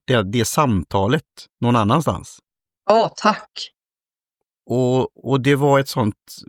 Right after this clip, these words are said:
Speaker 1: ja, det var väldigt genuint trevligt samtal. Och
Speaker 2: Mm.
Speaker 1: nu efter flera år senare så har jag fått tankar. Det där Janne Scha-, Schaffer sa om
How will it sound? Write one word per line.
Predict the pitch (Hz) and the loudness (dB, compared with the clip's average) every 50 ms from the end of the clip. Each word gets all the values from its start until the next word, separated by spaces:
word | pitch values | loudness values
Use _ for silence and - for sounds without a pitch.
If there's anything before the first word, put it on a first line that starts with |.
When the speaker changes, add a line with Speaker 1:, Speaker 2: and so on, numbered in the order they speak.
| - - _ - | -20 -20 _ -10
Speaker 1:
ja, | 143 - - - | -8 -6 -4 -4
det | 139 147 | -2 -2
var | 151 160 | 0 0
väldigt | 156 165 156 135 131 147 139 _ - - - - - 127 | 2 0 0 0 0 -2 -4 _ -12 -20 -20 -20 -6 -2
genuint | 135 143 143 143 139 127 120 120 101 | 0 2 4 4 2 2 0 -2 -2
trevligt | - - 147 123 107 98 101 - | -4 -2 -2 0 0 -2 -4 -4
samtal. | - 131 120 101 82 - 87 82 87 90 92 - _ _ _ _ _ - | -2 -2 -2 -2 -4 -4 -6 -6 -6 -6 -8 -10 _ _ _ _ _ -6
Och | - 127 135 | -4 -2 0
Speaker 2:
Mm. | 143 147 135 | 2 2 2
Speaker 1:
nu | 135 147 | 2 0
efter | 156 - - - | -2 -2 -6 -8
flera | - 160 165 160 156 | -6 -2 0 0 0
år | 156 151 151 147 | 0 -2 -2 -2
senare | - 180 151 123 107 110 123 131 | -2 -2 -2 -2 0 -2 -2 -2
så | - 143 | -2 -2
har | 139 | -2
jag | 139 135 | -4 -4
fått | - 139 - | -6 -8 -6
tankar. | - 143 135 120 98 101 87 82 - _ _ _ _ _ _ _ | -4 -2 -2 -2 -4 -6 -8 -8 -10 _ _ _ _ _ _ _
Det | - 101 | -6 -2
där | 107 135 143 | 0 0 2
Janne | 143 147 147 143 143 | 2 0 0 0 0
Scha-, | 135 - 151 - 123 | -2 -2 -4 -6 -4
Schaffer | - 131 117 - - 117 | -4 -6 -6 -6 -6 -6
sa | 117 - 123 107 98 | -4 -2 -2 -2 0
om | 104 104 107 104 | 0 -2 -2 -2